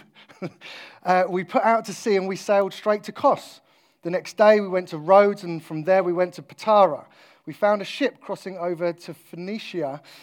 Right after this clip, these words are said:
uh, and when on board we set sail. After sightseeing," I mean sighting, "Cyprus," it's a little joke for myself there, "and passing to the south of it, we sailed to Syria. We landed in Tyre, where our ship was to unload its cargo." So one thing is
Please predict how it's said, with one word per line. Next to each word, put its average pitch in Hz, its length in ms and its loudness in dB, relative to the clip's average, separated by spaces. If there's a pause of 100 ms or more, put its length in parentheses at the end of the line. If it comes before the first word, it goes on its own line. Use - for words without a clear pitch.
(320)
uh, 165 180 0
and 175 140 -6
when 226 140 2
on 233 100 -2
board 190 240 -4
we 165 80 -10
set 180 280 -4
sail. 180 440 4
After 226 260 2
sightseeing," 180 800 -2
I 156 100 -8
mean 160 180 -8
sighting, 156 600 -4 (460)
"Cyprus," 185 880 -2 (320)
it's - 120 -20
a - 40 -18
little 120 180 -16
joke 117 300 -12
for - 100 -20
myself 120 420 -14
there, 117 160 -16 (360)
"and 170 160 -4
passing 226 420 4
to 208 120 -8
the 185 100 -4
south 226 340 0
of 156 160 -4
it, 165 240 0 (320)
we 190 140 -4
sailed 226 340 2
to 226 100 -10
Syria. 185 560 2
We 185 120 -2
landed 220 340 2
in 196 140 -10
Tyre, 180 640 -2
where 175 320 -4
our 165 100 -4
ship - 480 -10
was 170 440 -8
to 170 200 -8
unload 160 320 -4
its 165 120 -16
cargo." 175 460 -2
So 156 140 -16
one 208 240 -2
thing 214 160 -12
is 170 140 -12